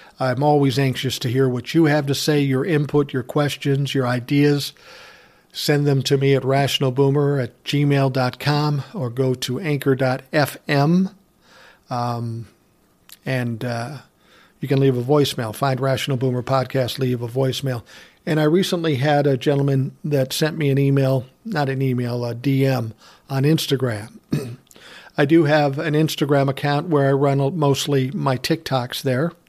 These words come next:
And of course, you can message me on TikTok if you'd like. There's always a way to get a hold of me,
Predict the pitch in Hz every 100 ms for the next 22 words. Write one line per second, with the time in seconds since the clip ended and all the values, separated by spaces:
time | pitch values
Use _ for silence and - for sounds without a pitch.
0 | - - - _ - 135 - 143 - 143
1 | 131 139 139 135 151 123 131 135 131 127
2 | - 139 - 139 127 - 131 135 127 131
3 | 131 135 156 180 175 156 135 135 139 123
4 | 127 120 147 143 131 127